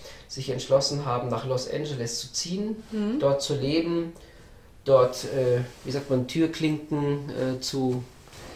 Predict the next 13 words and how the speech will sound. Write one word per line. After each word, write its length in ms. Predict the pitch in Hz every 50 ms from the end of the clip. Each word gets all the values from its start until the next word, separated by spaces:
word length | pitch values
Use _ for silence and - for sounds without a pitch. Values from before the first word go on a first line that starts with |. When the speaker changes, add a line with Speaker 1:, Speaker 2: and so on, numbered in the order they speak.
| - - - - - - - - - - -
Speaker 1:
zu, 180 | - - 139 131 123 123 120 120 117 - 117 127 123 123 123 120 - - -
äh, 40 | 123
ja, 220 | 120 117 120 123 -
zu 120 | - 131
bedienen 560 | 135 131 123 139 143 147 147 143 139 135 139 135
oder 220 | - - 123 123
was 200 | 123 127 123 -
auch 140 | - 127 -
immer 440 | - - 139 139 135 131 123 - -
und, 580 | - 127 131 127 127 127 - - - - - - -
äh, 260 | 120 123 120 120 120
sich 280 | 120 - - 127 - -
von, 400 | 135 127 123 123 120 120 120